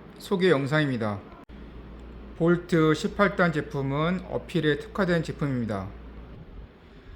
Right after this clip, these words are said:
카세트는 시마노 십일 삼십육 티 카세트이고, 앞 체인링은 시마노 티아그라 오십 삼십사 티입니다.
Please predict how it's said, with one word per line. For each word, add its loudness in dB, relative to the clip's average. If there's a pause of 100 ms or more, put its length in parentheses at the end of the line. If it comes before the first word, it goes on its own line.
(640)
카세트는 -2
시마노 2
십일 0
삼십육 -2
티 -4
카세트이고, -2 (920)
앞 -4
체인링은 0 (560)
시마노 0
티아그라 2 (720)
오십 2
삼십사 -4
티입니다. -2